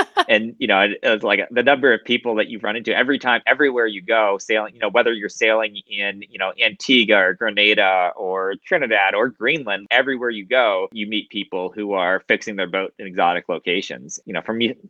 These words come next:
me sailing around the world, I mean, that was, again, you know, fixing the boat in exotic locations in the middle of the ocean. But, like, the less stuff you have to fix, the more you can experience the things that you,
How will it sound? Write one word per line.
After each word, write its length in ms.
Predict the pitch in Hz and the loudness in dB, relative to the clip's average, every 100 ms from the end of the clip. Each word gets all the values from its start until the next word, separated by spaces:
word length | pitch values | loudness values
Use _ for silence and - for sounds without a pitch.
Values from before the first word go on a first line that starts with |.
| - | -2
me 120 | 117 | 0
sailing 260 | - 113 95 | 2 2 2
around 120 | 92 | 2
the 40 | 110 | 4
world, 280 | 202 104 | 4 4
I 0 | |
mean, 80 | 92 | 2
that 120 | 92 | 0
was, 140 | 90 - | -2 -4
again, 320 | 90 92 85 | 0 0 -2
you 60 | 82 | -10
know, 80 | - | -2
fixing 260 | 95 - | -2 -2
the 60 | 85 | -6
boat 200 | 87 85 | -4 -4
in 100 | 87 | -8
exotic 440 | 82 - 78 82 - | -10 -4 -2 -4 -6
locations 360 | 80 87 - | -8 -8 -8
in 60 | 85 | -14
the 60 | 80 | -14
middle 140 | 78 | -8
of 40 | |
the 80 | 85 | 0
ocean. 340 | 107 110 87 87 | 0 0 -4 -2
But, 140 | 95 | 0
like, 240 | 82 92 - - _ | 0 -2 -6 -20 _
the 100 | 120 | 0
less 320 | 104 120 113 - | 2 2 0 -6
stuff 440 | - - 123 - - | -14 0 0 0 -4
you 100 | 104 | -2
have 380 | 107 98 98 90 _ - | 2 2 2 -2 _ -10
to 160 | 101 - | -10 -2
fix, 500 | 156 254 - - - - _ | -2 -2 -8 -12 -14 -16 _
the 200 | 110 107 | -6 -4
more 340 | 104 104 107 | -2 2 4
you 200 | 101 95 | 4 0
can 680 | 87 95 90 92 90 85 87 - - _ - 143 127 | -6 -4 -2 0 0 -2 -8 -16 -20 _ -20 -16 -8
experience 560 | 139 - 160 156 135 | -6 0 4 4 2
the 80 | 120 | -2
things 240 | - 135 120 | -4 -4 -6
that 100 | |
you, 120 | 117 | -8